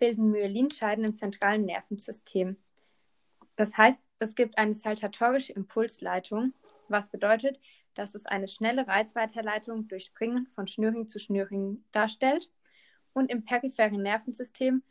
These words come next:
sind das die Schwann'schen Zellen, die Axon und Dendrit umhüllen. Die Mikrogliazellen sind phagozytierende Abwehrzellen, sogenannte Fresszellen.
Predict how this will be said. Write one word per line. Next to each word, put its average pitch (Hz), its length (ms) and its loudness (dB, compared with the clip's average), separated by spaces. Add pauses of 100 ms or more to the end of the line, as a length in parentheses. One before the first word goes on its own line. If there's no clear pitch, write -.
(140)
sind 220 200 -4
das 220 120 2
die 208 120 -14
Schwann'schen 208 460 -4
Zellen, 180 500 -6 (240)
die 220 100 -2
Axon 226 380 0
und 196 160 -8
Dendrit 202 340 -2
umhüllen. 180 520 -4 (1400)
Die 269 80 10
Mikrogliazellen 226 1200 6 (120)
sind 226 240 -4
phagozytierende 226 1080 -2
Abwehrzellen, 180 800 -4 (160)
sogenannte 214 540 0
Fresszellen. 180 800 -4